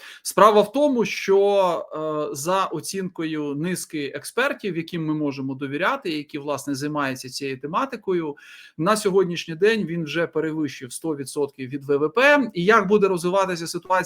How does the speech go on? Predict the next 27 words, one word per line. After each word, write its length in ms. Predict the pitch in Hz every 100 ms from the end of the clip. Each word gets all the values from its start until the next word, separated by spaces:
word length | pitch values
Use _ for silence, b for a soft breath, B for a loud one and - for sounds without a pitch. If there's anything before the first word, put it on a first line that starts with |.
| - 156
далі? 560 | 151 233 214 123 104 -
Чи 160 | -
є 200 | 139 175
у 120 | 180 160
нашої 380 | 165 156 156
влади 400 | 143 160 165 151
якийсь 360 | 143 135 147 135
план, 420 | _ 156 160 143 131
як 240 | 139 -
її 420 | 139 131 151 139
вирішувати, 760 | 123 135 202 269 180 139 120 123
як 240 | 131 131
виходити 600 | 143 165 151 127 120 120 B B B B
з 480 | 139 139 156 147 135
тієї 280 | 160 160
ситуації, 600 | 147 147 156 151 139 139
в 40 | 135
якій 200 | 135 156
ми 140 | 143
опинилися? 640 | 139 151 208 302 262 208 151
От 240 | 170 247
про 100 | 180
це 180 | 175 247
я 80 | 220
пропоную 460 | 185 - 170 202
сьогодні 600 | 185 147 135 160 151 143
поговорити. 640 | 139 139 139 139 120 -